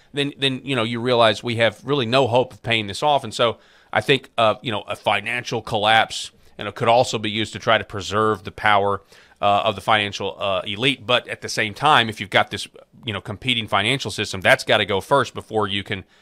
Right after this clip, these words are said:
you know, try to have some sort of reset. Owen Benjamin, I'll give you the last word, sir. Go ahead.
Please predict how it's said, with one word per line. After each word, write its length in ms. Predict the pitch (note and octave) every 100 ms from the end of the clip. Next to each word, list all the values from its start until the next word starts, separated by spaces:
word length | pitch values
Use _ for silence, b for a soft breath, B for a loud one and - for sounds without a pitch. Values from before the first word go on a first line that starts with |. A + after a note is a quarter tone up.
| b
you 80 | A2+
know, 60 | G2
try 200 | B2 A2
to 60 |
have 160 | G2+ G#2
some 160 | - G2
sort 180 | A2
of 100 | E2+
reset. 540 | F2 G#2 - F2 E2+ B B B B
Owen 240 | C3+ E3+ D#3+
Benjamin, 360 | F3 D#3 D3 - _ -
I'll 160 | - C#3
give 160 | D#3+ D#3+
you 60 |
the 60 | C#3+
last 240 | C#3 B2+
word, 160 | C3 B2+
sir. 160 | G#2+
Go 120 | F2 A2
ahead. 180 | F#2+